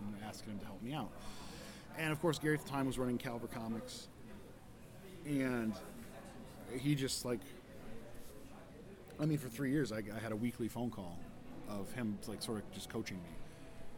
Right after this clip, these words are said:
you know. And this is a guy who was a publisher for thirty years, maybe,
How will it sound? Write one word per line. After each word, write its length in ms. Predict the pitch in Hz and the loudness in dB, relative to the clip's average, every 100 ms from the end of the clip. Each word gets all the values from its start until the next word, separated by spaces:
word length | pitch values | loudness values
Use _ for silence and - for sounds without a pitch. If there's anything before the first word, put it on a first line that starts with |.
| - | -4
you 60 | 107 | -2
know. 220 | 101 101 101 | 0 -2 -2
And 80 | 117 | 0
this 80 | 131 | 2
is 80 | 120 | 2
a 40 | |
guy 140 | 123 120 | 2 4
who 160 | 113 101 - | 2 0 -2
was 160 | 107 | -2
a 40 | 98 | -2
publisher 360 | 127 113 - | -2 -2 -2
for 100 | 101 | -4
thirty 340 | - - 110 95 | -6 -2 -2 0
years, 380 | 98 98 - - | 0 0 -2 -4
maybe, 180 | 110 135 | 0 0